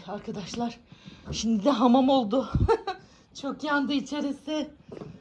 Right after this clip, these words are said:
Melle dışında herkes burada. Leyla da burada. Gece anneanne oldun.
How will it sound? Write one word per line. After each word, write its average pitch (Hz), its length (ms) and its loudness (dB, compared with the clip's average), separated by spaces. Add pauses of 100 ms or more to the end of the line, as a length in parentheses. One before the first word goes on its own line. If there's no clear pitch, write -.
(220)
Melle 302 380 4
dışında 320 380 0
herkes 349 460 4
burada. 370 380 6 (680)
Leyla 349 380 8
da 370 120 4
burada. 330 420 0 (760)
Gece 269 360 6 (580)
anneanne 381 380 6 (160)
oldun. 359 280 4